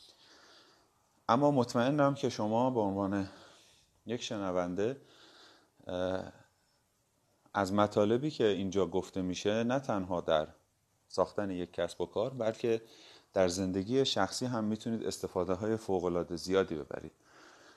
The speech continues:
ام،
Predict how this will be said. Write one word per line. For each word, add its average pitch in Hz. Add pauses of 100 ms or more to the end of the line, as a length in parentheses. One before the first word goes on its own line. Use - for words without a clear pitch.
(1800)
ام، 92